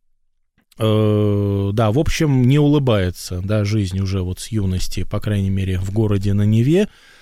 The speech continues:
Что касается учения, ну вот мы как-то говорили про Льва Львовича Ракова, вот мне кажется, аналогия такая сегодня,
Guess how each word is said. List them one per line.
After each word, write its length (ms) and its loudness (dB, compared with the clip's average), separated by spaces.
Что 260 -2
касается 1400 2
учения, 540 0
ну 120 2
вот 140 2
мы 120 2
как-то 300 -2
говорили 420 2
про 500 0
Льва 220 0
Львовича 460 0
Ракова, 300 0
вот 100 -2
мне 120 0
кажется, 360 -4
аналогия 480 0
такая 340 -6
сегодня, 480 -2